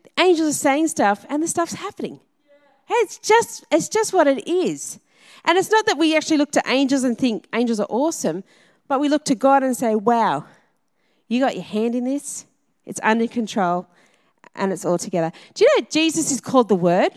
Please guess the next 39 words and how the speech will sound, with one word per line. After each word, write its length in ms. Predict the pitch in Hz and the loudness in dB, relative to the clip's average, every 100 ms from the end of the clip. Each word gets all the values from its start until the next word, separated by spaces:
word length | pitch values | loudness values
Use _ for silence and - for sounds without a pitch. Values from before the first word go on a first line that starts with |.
| - _ _ _ _ _ _ - - | -10 _ _ _ _ _ _ -16 -2
I 120 | 508 | 2
find 180 | 523 359 | 4 6
it 40 | |
really 140 | 294 | 8
interesting. 360 | 302 339 285 262 | 6 4 2 2
Angels 340 | 277 330 370 - | 2 2 0 -2
come 240 | - 294 | -2 0
when 100 | 254 | 2
the 80 | 220 | 0
Word 400 | 190 220 233 226 | 2 2 4 2
of 160 | 220 - | -2 -2
God 260 | 196 196 | 0 0
is 140 | 196 180 | 0 -4
around. 560 | 175 175 139 - - _ _ _ _ _ _ - | -4 -4 -6 -10 -16 _ _ _ _ _ _ -8
We 80 | 453 | -4
had 220 | 440 - | -2 -2
an 240 | - 214 | -2 0
army 560 | 247 285 311 311 311 294 | 2 4 2 2 2 0
of 120 | 254 - 214 | -2 -6 0
angels 760 | 220 233 202 180 113 - - _ - | 2 2 0 -4 -6 -12 -14 _ -6
on 280 | 208 262 269 | 0 0 -2
earth 460 | 190 156 151 - - | -4 -4 -6 -14 -16
when 160 | 208 202 | -8 -4
Jesus 380 | 202 190 190 202 | -2 -2 -4 -8
was 100 | - | -10
born. 380 | 185 160 131 - _ _ _ _ - | -8 -6 -8 -14 _ _ _ _ -10
That's 200 | 320 - | -6 0
not 160 | 311 220 | 4 4
a 40 | |
coincidence 680 | 208 190 175 196 185 151 - | 4 0 0 0 -2 -4 -2
that 120 | 180 | -2
they 140 | 160 160 | 0 0
all 460 | - 190 196 165 - _ | 4 4 4 -4 -12 _
showed 540 | - - - 190 190 180 | -12 -8 2 6 6 4
up 320 | 151 - - - _ _ _ _ _ _ _ - | 2 -2 -12 -18 _ _ _ _ _ _ _ -2
because 320 | 214 226 180 | 0 0 -2
Jesus 640 | - 202 196 196 202 - - | 0 2 2 2 0 -4 -4
was 140 | 170 | -4
here. 440 | - - 160 143 | -4 -10 -6 -6